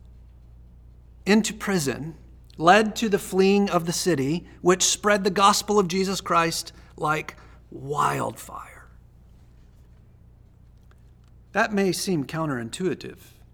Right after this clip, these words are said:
to you, maybe even surprising, which brings us back to the nub of the whole thing I wanted to think with you about today.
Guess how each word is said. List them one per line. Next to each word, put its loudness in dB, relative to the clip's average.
to -16
you, -16
maybe -2
even 0
surprising, -4
which -2
brings 0
us -6
back -6
to -6
the -2
nub 0
of -10
the -4
whole -4
thing -10
I -8
wanted -8
to -10
think -8
with -10
you -6
about -12
today. -16